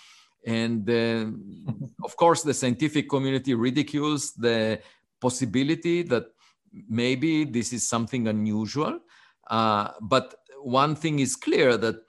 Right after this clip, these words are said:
Speaker 1: the, based on the leaks from the report, that at least some of the objects that will be, uh, mentioned in the report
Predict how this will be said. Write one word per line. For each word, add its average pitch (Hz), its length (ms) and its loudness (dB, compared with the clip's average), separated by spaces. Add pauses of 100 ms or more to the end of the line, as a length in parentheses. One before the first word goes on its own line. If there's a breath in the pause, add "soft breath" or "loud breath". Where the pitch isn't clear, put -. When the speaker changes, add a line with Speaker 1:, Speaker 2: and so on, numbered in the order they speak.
(480 soft breath)
Speaker 1:
the, 120 600 2
based 139 300 0
on 117 260 0
the 110 100 0
leaks 139 440 -2
from 104 240 -2
the 101 120 2
report, 98 520 -4
that 120 240 -2 (360 soft breath)
at 113 160 -8
least 135 460 -4
some 147 320 2
of 196 160 -2
the 170 140 2
objects 104 760 0 (160)
that 110 240 -2
will 117 160 0
be, 104 400 -2
uh, 107 180 0
mentioned 117 480 -2
in 98 100 -2
the 98 100 -2
report 98 440 -2